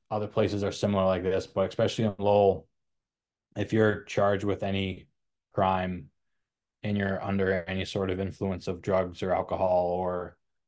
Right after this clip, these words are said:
um, suicidal or self-harm or anything like that, before you get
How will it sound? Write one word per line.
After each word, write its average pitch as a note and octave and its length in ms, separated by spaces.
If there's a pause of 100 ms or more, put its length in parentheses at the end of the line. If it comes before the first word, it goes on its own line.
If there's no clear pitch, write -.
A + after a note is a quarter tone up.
(120)
um, F2 760 (760)
suicidal F#2+ 760
or F#2 140
self-harm F#2 580
or F#2 60
anything F#2 280
like F2 180
that, F2+ 340 (760)
before B2 340
you A2+ 160
get A2+ 400